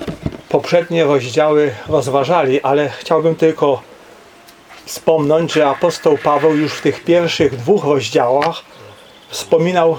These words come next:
Tytusowi albo go ostrzegał, gdyż on miał tą naukę Chrystusową opowiadać i żeby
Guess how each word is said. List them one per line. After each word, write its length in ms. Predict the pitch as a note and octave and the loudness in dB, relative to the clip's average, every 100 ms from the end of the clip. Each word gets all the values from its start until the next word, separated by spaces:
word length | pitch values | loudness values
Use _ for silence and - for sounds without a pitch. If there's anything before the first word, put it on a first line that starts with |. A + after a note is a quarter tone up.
| - | -2
Tytusowi 600 | D#3+ - D#3 E3 D#3+ F3 | -4 0 0 2 2 2
albo 280 | - C#3+ C#3 | 2 0 -2
go 180 | C3+ D3+ | 0 -2
ostrzegał, 800 | A2+ - - E3+ D3 B2 G#2 G2 - - - - - - - - - | -2 -6 -2 0 0 -2 -4 -4 -10 -20 -20 -20 -20 -20 -20 -20 -4
gdyż 220 | D3 E3 | 0 2
on 220 | E3+ D#3+ | 2 2
miał 320 | D3 D#3+ E3+ D3+ - - - - - - - - - - - - - | 2 4 2 0 -10 -14 -16 -20 -20 -20 -20 -20 -20 -20 -20 -20 -12
tą 140 | - D#3 | -2 0
naukę 460 | D3+ D#3+ F#3+ E3+ | 2 2 4 2
Chrystusową 1040 | - D3+ D#3+ - D#3 - E3 E3+ F3 F3 E3+ | 0 -2 -2 0 -4 2 2 4 0 -2 0
opowiadać 680 | E3+ E3+ D3 D3 D3 E3 E3+ | 2 2 2 2 2 0 -2
i 100 | C#3+ | 0
żeby 400 | D#3+ E3 E3+ | 0 2 0